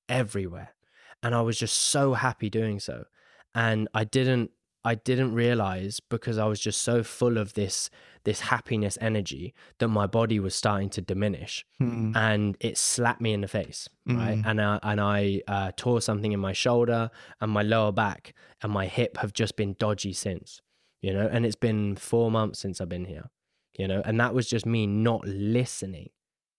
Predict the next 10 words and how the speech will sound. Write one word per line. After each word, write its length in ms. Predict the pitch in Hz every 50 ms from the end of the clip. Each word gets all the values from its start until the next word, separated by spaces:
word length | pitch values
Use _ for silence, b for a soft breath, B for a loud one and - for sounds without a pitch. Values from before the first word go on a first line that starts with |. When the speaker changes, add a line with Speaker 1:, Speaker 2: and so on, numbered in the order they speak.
| _ _ _ _ _ _
Speaker 2:
How 180 | _ - - 127
do 80 | 123 123
you 120 | 131 123
navigate 440 | 120 117 110 104 107 104 104 101 95
a 60 | 98
setback 600 | - - - - 95 98 - - 95 104 - -
like 200 | 101 90 101 110
that? 480 | - 113 110 113 135 - - - - - - _ 131
Do 140 | 117 - 113
you, 420 | 107 104 104 104 101 101 101 -